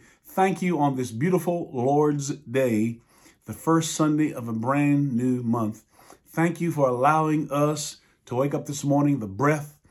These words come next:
to be fresh in our lungs. Thank you, Lord, for the ability to use our limbs, the activity of our limbs. Thank you, God, for life. Thank you for the ability to come before you and be blessed by the word of the Lord. We ask you to anoint me to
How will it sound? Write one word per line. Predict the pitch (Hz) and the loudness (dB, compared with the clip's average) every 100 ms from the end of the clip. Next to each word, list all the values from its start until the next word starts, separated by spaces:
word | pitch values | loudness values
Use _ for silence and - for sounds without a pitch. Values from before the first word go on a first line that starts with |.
| _ - - | _ -20 -20
to | - | -8
be | 120 | -6
fresh | 107 - 156 151 151 | -6 -4 -4 -2 -2
in | 147 | -2
our | 147 139 | 0 0
lungs. | 139 143 147 147 - - - | 0 0 0 0 -4 -16 -10
Thank | 180 180 156 | -6 -4 -2
you, | 135 | 0
Lord, | 123 120 110 95 87 _ _ _ _ | 4 4 4 0 -4 _ _ _ _
for | - | -10
the | 123 | -6
ability | 113 117 147 147 143 143 | -4 0 0 2 0 -2
to | 135 110 95 _ _ _ _ _ _ _ | -2 -8 -10 _ _ _ _ _ _ _
use | - 151 143 | -2 0 0
our | 139 120 117 110 | -2 -4 -6 -4
limbs, | 131 147 151 147 | 2 4 4 0
the | - | 0
activity | 143 - 156 143 | -2 -2 -4 -2
of | 131 117 | -4 -4
our | 107 101 | -4 -4
limbs. | 104 143 147 147 | -2 2 2 0
Thank | - - 190 185 - | -8 -10 -6 -6 -2
you, | 143 | -4
God, | 123 127 143 113 92 - _ - _ | -2 2 2 2 -6 -12 _ -20 _
for | - 117 | -12 -8
life. | 107 123 143 123 110 - - - _ _ - | -4 0 2 2 0 -6 -14 -16 _ _ -8
Thank | 147 | -4
you | 147 | -4
for | 143 131 | -4 -4
the | 127 | -4
ability | 113 107 107 156 147 147 | -6 -4 -2 2 2 2
to | 143 | 0
come | 113 - 220 208 | -8 -6 -2 0
before | 185 175 - 170 165 165 | 0 -2 -2 0 0 0
you | 120 123 131 110 95 _ _ _ _ | -4 -2 0 0 -2 _ _ _ _
and | 120 120 | -6 -4
be | 120 | -4
blessed | 104 135 143 - | -2 -2 -2 -2
by | 123 135 | 0 2
the | 123 | 2
word | 120 127 | 2 0
of | |
the | 117 | 0
Lord. | 120 113 | 0 0
We | 147 | 2
ask | 180 | 0
you | 175 | 0
to | 156 | -2
anoint | 147 151 175 170 | 0 0 0 -2
me | 170 165 | -2 0
to | 143 | -2